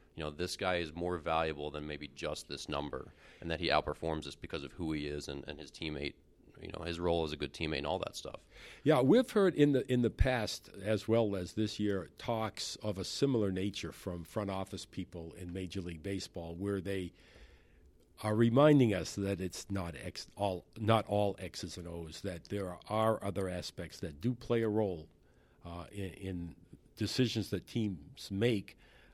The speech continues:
Speaker 2: uh, about the, um, uh, ab-, uh, about player personnel. Uh, my good buddy Dave Kagan, uh, who's a physicist from, uh, uh, Cal State in Chico, uh, gave a,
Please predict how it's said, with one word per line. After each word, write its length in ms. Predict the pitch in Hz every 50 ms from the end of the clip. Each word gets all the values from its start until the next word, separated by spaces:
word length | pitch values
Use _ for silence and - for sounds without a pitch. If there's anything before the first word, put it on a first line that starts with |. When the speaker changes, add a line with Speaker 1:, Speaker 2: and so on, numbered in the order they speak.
| _ -
Speaker 2:
uh, 300 | 85 82 80 80 78 76 -
about 480 | - 92 87 107 104 101 101 95 -
the, 300 | - 101 98 92 87 90
um, 280 | 87 80 80 80 76 73 - _ _ _ _ _ _ - _ _ _ _ _ _ _ _ _ _ - - - -
uh, 60 | - 80 76 73 73 73 71 71 71 - -
ab-, 80 | - 82 - - -
uh, 60 | - - - -
about 360 | 92 82 80 98 92 92 - - _ _ _ _ _ _ _ _ _ - _
player 260 | - - 110 101 98
personnel. 540 | - - 92 85 - - 87 73 - - - - - - - - - - - -
Uh, 200 | - 113 110 107
my 240 | 107 113 117 113 117
good 260 | 110 104 143 156 127
buddy 240 | 104 135 135 127 120
Dave 340 | 107 95 127 127 127 113 -
Kagan, 540 | - - - 135 143 151 147 165 160 165 139
uh, 220 | 117 110 107 101
who's 260 | 92 117 117 107 -
a 80 | - 101
physicist 600 | - - 131 123 123 120 - - 127 120 - -
from, 320 | - - 107 101 101 98 98
uh, 20 |
uh, 300 | 92 92 90 90 87 82 76 - - - 82 82 78 78 73 73 73 - - - -
Cal 220 | - 113 107 107
State 300 | - - - 101 98 92 95
in 100 | 92 82
Chico, 560 | - - - 131 131 - 135 131 135 139 135 - - - - - - - -
uh, 100 | - 95 92 90
gave 220 | 113 117 113 101
a, 260 | 104 101 95 90 87